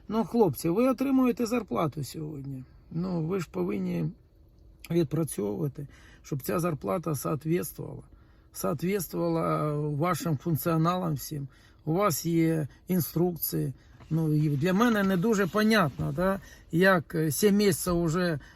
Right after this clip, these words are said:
Сєвєродонецьк окупований, Луганщина майже вся окупована,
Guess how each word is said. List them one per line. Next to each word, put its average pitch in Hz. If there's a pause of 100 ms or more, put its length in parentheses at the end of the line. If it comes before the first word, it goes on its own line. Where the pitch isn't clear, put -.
(160)
Сєвєродонецьк 196
окупований, 185
Луганщина 170
майже 170
вся 175
окупована, 151